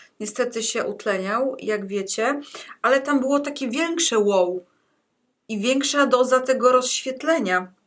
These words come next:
I faktycznie po czasie, bo jak nakładałam mokre konturowanie i resztę wycieczki, e, to faktycznie po czasie było tak, że on, em,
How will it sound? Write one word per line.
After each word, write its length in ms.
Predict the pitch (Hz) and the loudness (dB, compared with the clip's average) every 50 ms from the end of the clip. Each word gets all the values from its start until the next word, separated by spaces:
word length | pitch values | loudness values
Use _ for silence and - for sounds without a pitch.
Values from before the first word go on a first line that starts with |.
| _ _ | _ _
I 180 | 233 220 226 - - | -14 -14 -12 -12 -10
faktycznie 640 | - - 254 254 - - 311 294 - - - 311 285 | -2 -2 -2 -2 -2 -8 -8 -8 -6 -6 -6 -8 -8
po 180 | - 285 277 | -2 -4 -4
czasie, 760 | 277 - - 269 240 220 220 - - 220 202 202 208 220 220 214 - - 135 | -4 -2 -2 0 0 0 0 -2 -2 0 0 0 0 -2 -4 -10 -12 -10 -8
bo 120 | - - 220 | -4 0 0
jak 180 | 214 214 - | 0 0 -2
nakładałam 640 | 226 226 226 - 233 226 208 226 226 220 220 220 214 | -4 -6 -4 -2 -4 -2 2 2 2 2 2 0 -2
mokre 300 | 220 226 226 254 247 233 | -4 -4 -4 -4 -6 -6
konturowanie 800 | 233 - 226 220 208 214 226 220 220 214 220 220 226 220 220 208 | -6 -4 -6 -6 -4 -4 -2 -2 -2 0 0 -2 -2 -2 -6 -6
i 140 | - 208 208 | -4 -4 -4
resztę 320 | 220 220 220 - - 220 | -2 -4 -4 -6 -6 -6
wycieczki, 580 | 202 208 202 - 202 180 170 - - 226 247 - 254 - - - - - - 233 - - | -6 -6 -6 -4 -6 -6 -8 -8 -8 -6 -6 -6 -8 -10 -10 -8 -8 -8 -8 -8 -2 -2
e, 220 | 226 226 233 233 | 0 2 2 0
to 140 | 233 240 262 | 0 0 0
faktycznie 600 | 254 269 262 - - - 320 302 - - 339 - | 0 0 -2 -2 -4 -6 -4 -4 -4 -4 -4 -4
po 140 | - 277 269 | -2 -2 -2
czasie 380 | 262 247 262 254 - - 277 | 0 0 0 0 0 -2 -2
było 280 | 233 226 233 226 226 220 | -2 0 0 0 0 -2
tak, 440 | 226 - 208 202 226 269 262 - - - | -4 -4 -2 0 0 0 -2 -6 -12 -10
że 400 | - 214 208 220 233 233 - - | -8 -6 -4 -2 0 0 0 0
on, 380 | - 233 247 262 277 302 349 339 - - - - - 254 - | 0 -2 0 0 -2 -2 -4 -6 -8 -16 -20 -18 -20 -14 -4
em, 1300 | - 220 240 240 240 247 247 247 247 254 254 254 254 254 254 247 247 247 247 247 247 247 247 247 240 240 | -2 0 0 0 0 0 0 0 0 0 0 0 0 0 -2 -2 -4 -6 -6 -8 -8 -8 -8 -10 -10 -12